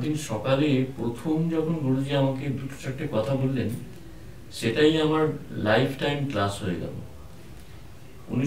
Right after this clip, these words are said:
শুধু আমাকে বললেন যে, "দেখো, তুমি রোজ আসবে তো এখানে, সকালেও আসবে, সন্ধ্যেবেলাও আসবে, এখানে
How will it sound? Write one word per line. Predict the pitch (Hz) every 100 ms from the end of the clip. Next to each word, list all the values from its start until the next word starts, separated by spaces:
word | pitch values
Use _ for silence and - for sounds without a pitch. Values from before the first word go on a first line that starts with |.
| -
শুধু | 147 139 135
আমাকে | 139 - 117
বললেন | 123 131 165 190 - - - - - -
যে, | 113 107
"দেখো, | 107 - 156 - - - - - - - -
তুমি | 123 139 120
রোজ | 131 139 139
আসবে | 135 160 160
তো | 175
এখানে, | 208 180 - - - - - -
সকালেও | 113 110 131 143 147 139
আসবে, | 127 151 170 - -
সন্ধ্যেবেলাও | 117 117 127 131 131 107
আসবে, | 98 - - - - - - - - - - - - - - - - - - - - 123
এখানে | 127 131